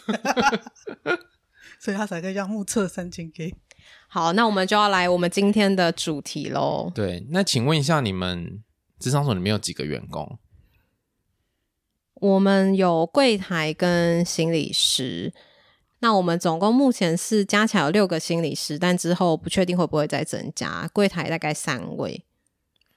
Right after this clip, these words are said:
Speaker 1: 那你挑选工作人员有什么特别的条件吗？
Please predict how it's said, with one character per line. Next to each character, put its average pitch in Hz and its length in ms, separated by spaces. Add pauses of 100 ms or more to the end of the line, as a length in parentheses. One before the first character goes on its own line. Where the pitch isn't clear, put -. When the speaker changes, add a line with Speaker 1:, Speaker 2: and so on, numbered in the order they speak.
(640)
Speaker 1:
那 180 120
你 131 120
挑 123 240
选 104 280
工 113 180
作 117 160
人 92 160
员 87 120
有 90 60
什 90 120
么 82 100
特 90 180
别 85 140
的 80 100
条 78 200
件 80 200
吗？ 73 340